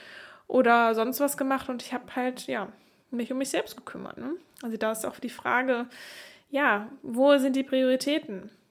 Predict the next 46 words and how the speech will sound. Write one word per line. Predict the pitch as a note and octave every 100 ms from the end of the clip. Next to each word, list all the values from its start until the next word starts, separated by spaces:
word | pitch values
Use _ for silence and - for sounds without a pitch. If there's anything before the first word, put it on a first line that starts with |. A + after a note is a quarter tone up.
| _
ne? | A3 A3+ B3+ -
Und | A3 G#3+ G#3+ - A#3
wie | A3+ A3+
wichtig | B3+ - A#3+ A#3
bin | A3 A3
ich | -
mir | A3+ A3
auch | G#3
selbst | - A3+ A#3+ A#3+
in | G#3+ G#3
meiner | G#3 G3+
Entwicklung? | G3 G#3 A#3+ - - G#3+ - _ _ _
Und | C4+
erkenne | C4 D#4+ F4 F#4+
dich | G#3 -
dafür | C4+ - -
an, | B3 C4
dass | B3+ B3
du | A3
diesen | A#3 A3+
Podcast | C4+ C4 - G#3 -
hier | G3+ G3
hörst, | F#3 - -
ja, | A3+
dass | B3+ A#3
du |
diese | A3+ G#3+
Folge | G#3+ C#4+ A4+ C4
jetzt | G#3 G#3
auch | A3 -
hier | A3
angehört | G#3 G3+ G#3+ G3+ -
hast, | C#4 D4
denn | B3
das | B3
ist | B3+
ja | -
auch | G#4 F#4
wieder | B3 A3
Zeit, | - C4 C#4
die | B3
du | B3+
für | B3 -
dich | B3 D4 D4
investiert | B3+ A#3 A#3 - G#3+ G#3 -
hast. | A3 -